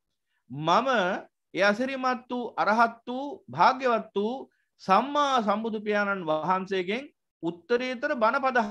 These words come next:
හතරක් ඇහුවා. උන්වහන්සේ මාතෘකා වශයෙන් දේශනා කරපු මේ බණපද හතර මම ගැඹුරින් ගැඹුරට නුවණින් විමර්ශනය කරගත්තා. අන්න ඒ නිසා මට පුළුවන්කම ලැබුණේ ධර්මය අස අවබෝධ කරගෙන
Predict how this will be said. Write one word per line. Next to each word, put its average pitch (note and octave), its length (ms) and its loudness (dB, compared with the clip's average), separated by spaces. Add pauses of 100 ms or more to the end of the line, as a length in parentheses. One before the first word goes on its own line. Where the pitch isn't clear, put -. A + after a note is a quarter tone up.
(300)
හතරක් G3+ 440 -4
ඇහුවා. D3+ 360 -4 (1300)
උන්වහන්සේ A#3 680 2
මාතෘකා A#3 640 0
වශයෙන් A#3 340 0
දේශනා G#3+ 460 -2
කරපු A3+ 260 -4
මේ G#3+ 160 -4
බණපද G#3 380 -2
හතර F3 340 0 (560)
මම G3 240 -2
ගැඹුරින් A3 520 -2
ගැඹුරට A#3+ 440 -4
නුවණින් A#3+ 420 -4
විමර්ශනය A#3+ 560 -2
කරගත්තා. D#3 560 -2 (720)
අන්න A#3+ 300 2
ඒ C#4 180 0
නිසා B3+ 300 2
මට G#3+ 280 0
පුළුවන්කම G#3+ 560 0
ලැබුණේ A3 440 -2
ධර්මය G3 360 0
අස F3 160 2
අවබෝධ A3 560 4
කරගෙන E3+ 380 0